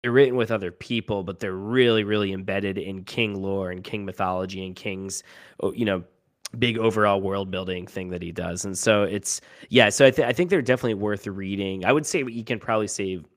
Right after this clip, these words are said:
Sleeping Beauties for last. That just doesn't, it doesn't affect the rest of the King canon quite as much as the other ones do. But yeah, Tal-, like I said, I'm not a huge Talisman fan, but it does feel kind of like essential reading at a certain point. Like you said, once you've gotten through his other books.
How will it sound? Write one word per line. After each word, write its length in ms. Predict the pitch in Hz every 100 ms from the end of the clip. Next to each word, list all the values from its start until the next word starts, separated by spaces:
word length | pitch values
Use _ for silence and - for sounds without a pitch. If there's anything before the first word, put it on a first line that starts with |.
| -
Sleeping 320 | - 123 107
Beauties 260 | 101 98 92
for 140 | -
last. 320 | 90 90 98
That 100 | 95
just 220 | 90 92 -
doesn't, 260 | 98 90 _ -
it 80 |
doesn't 240 | 101 98 95
affect 440 | 107 - 101 - - _ _ _ _ _ _ _ _
the 80 | 117
rest 240 | 107 107 117
of 80 |
the 60 | 98
King 200 | - 110
canon 340 | - 98 104
quite 180 | 101 107
as 100 | 101
much 200 | 107 104
as 80 | 104
the 80 | 104
other 120 | 104
ones 240 | 107 107 -
do. 160 | 107
But 140 | 101 98
yeah, 160 | 101
Tal-, 340 | 98 139 143 - - - -
like 120 | - 151
I 20 |
said, 200 | 131 -
I'm 100 | 120
not 100 | 143
a 40 | 135
huge 380 | - 143 120 -
Talisman 440 | - 110 104 92
fan, 300 | - 90 95
but 100 | 95
it 120 | 98
does 240 | 92 98 90
feel 180 | - 95
kind 240 | - 95
of 80 | 92
like 120 | 92
essential 400 | 90 - 95 92
reading 320 | 87 92 92
at 140 | 110 113
a 40 |
certain 300 | 104 110 90
point. 460 | 73 95 92 82 92
Like 140 | 95
you 60 | 95
said, 180 | - 85
once 180 | 90 -
you've 100 | 87
gotten 180 | 82 65
through 140 | 82
his 100 | 80
other 160 | 78 80
books. 260 | 82 -